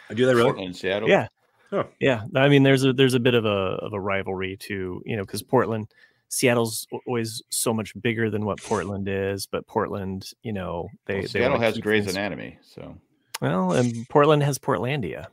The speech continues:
Speaker 2: <clears throat>
Speaker 3: so.
Speaker 2: Portlandia, that's true, yeah.
Speaker 3: <laughs> Um,
Speaker 2: Well, the, the Portland has a basketball team still, and Seattle doesn't. But Seattle,
Speaker 3: Well,
Speaker 2: Se-,
Speaker 3: that,
Speaker 2: Se-,
Speaker 3: that is
Speaker 2: Seattle,
Speaker 3: true.
Speaker 2: Seattle got
Speaker 3: Mm-hmm.
Speaker 2: hosed on that deal.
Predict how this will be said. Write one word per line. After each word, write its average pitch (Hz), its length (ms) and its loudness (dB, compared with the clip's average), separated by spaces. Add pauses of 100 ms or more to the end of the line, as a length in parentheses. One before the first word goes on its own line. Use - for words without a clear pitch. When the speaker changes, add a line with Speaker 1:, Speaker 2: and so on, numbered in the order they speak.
Speaker 2:
<clears throat> 85 120 -6
Speaker 3:
so. 73 440 -4
Speaker 2:
Portlandia, 87 340 -4
that's 107 140 -6
true, 57 260 -16
yeah. - 240 -16 (160)
Speaker 3:
<laughs> - 280 -4 (680)
Um, 82 520 -6
Speaker 2:
Well, 120 140 2
the, 135 80 2
the 131 120 -6
Portland 151 360 4
has 131 180 4
a 110 60 -4
basketball 107 480 4
team 92 240 -6
still, 98 260 -2
and 95 100 -8
Seattle 110 360 2
doesn't. 92 420 -6
But 82 120 -14
Seattle, 156 280 4
Speaker 3:
Well, 143 180 8
Speaker 2:
Se-, - 60 -4 (120)
Speaker 3:
that, - 200 6 (140)
Speaker 2:
Se-, 120 180 -2
Speaker 3:
that 135 160 10
is 151 100 8
Speaker 2:
Seattle, 180 240 10
Speaker 3:
true. 113 160 2 (300)
Speaker 2:
Seattle 170 380 6
got 120 160 6
Speaker 3:
Mm-hmm. 156 80 -4
Speaker 2:
hosed 90 260 -4
on 78 120 -8
that 71 200 -14
deal. 50 260 -16